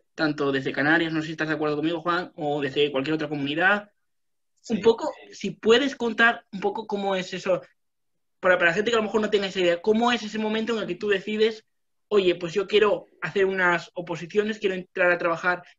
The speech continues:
Speaker 1: en la Unión Europea? ¿Cómo se te ocurre? ¿Por qué te viene a ti esa inspiración de trabajar en la Unión Europea?"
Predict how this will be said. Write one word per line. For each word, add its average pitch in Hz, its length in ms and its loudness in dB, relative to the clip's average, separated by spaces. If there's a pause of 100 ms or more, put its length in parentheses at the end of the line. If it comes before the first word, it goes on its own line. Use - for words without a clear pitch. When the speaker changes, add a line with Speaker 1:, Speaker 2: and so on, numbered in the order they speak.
Speaker 1:
en 180 100 -6
la 175 60 2
Unión 185 260 0
Europea? 196 540 2 (280)
¿Cómo 196 240 -2
se 196 120 -4
te 185 100 -2
ocurre? 220 560 0
¿Por 185 240 2
qué 190 100 0
te 214 100 2
viene 220 160 2
a 196 60 -2
ti 202 100 -4
esa 190 180 -8
inspiración 180 440 -6
de 170 60 -8
trabajar 170 240 -2
en 185 60 2
la 180 40 4
Unión 185 160 -4
Europea?" 190 240 -4